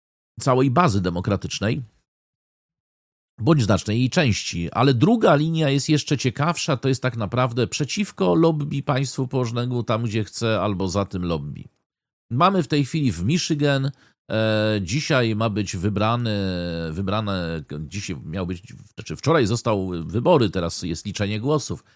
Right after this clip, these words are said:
Ma być wybrany kandydat z ramienia demokratów na kluczowe miejsce w Senacie. E, zmierzyła się z-, zmierzyli się tutaj reprezentantka Haley Stevens,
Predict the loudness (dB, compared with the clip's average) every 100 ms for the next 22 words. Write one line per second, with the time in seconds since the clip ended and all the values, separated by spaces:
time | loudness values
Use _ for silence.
0 | _ _ _ -4 0 2 2 2 2 0
1 | 0 0 2 0 0 0 -2 -2 0 0
2 | 0 -2 0 0 0 -4 -6 -6 -4 -2
3 | 0 0 -2 -4 -4 -4 -4 -4 -4 -6
4 | -6 -10 _ _ _ -20 -20 _ _ _
5 | -2 0 0 0 0 0 -2 -2 -4 -2
6 | -2 0 2 2 2 -2 -2 -2 -4 -6
7 | -6 -4 -4 -4 -4 -4 -2 -2 0 2
8 | 2 0 -2 -4 -2 -2 -2 -2 -2 -2
9 | -2 0 -2 -4 -2 0 0 -2 -6 -8